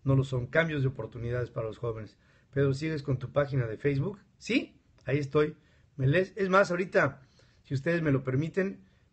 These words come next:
me voy a pasar para mentions. ¿Qué opinas de las propuestas de Castañeda en su libro? Interesantes, todas muy interesantes. Eh, Jorge es un hombre que ha hecho mucho su tarea.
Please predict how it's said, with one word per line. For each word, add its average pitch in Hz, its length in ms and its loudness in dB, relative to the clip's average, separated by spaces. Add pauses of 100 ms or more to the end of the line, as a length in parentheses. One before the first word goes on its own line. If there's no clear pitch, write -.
me 131 120 2
voy 160 400 2
a 131 140 -6
pasar 139 420 0
para 120 200 0
mentions. 170 880 -4 (1000)
¿Qué 151 80 -6
opinas 160 380 -4
de 139 80 2
las 127 140 0
propuestas 139 520 -2
de 127 100 -4
Castañeda 123 460 -2
en 127 60 -2
su 123 120 -14
libro? 113 360 -10 (300)
Interesantes, 135 960 0 (560)
todas 151 260 2
muy 147 180 2
interesantes. 123 800 -6 (200)
Eh, 117 420 -4 (300)
Jorge 156 680 4
es 135 140 -2
un 139 140 4
hombre 123 500 2 (480)
que 131 300 -2
ha 139 160 2
hecho 135 260 0
mucho 143 600 -2 (520)
su 131 220 -6
tarea. 123 420 -4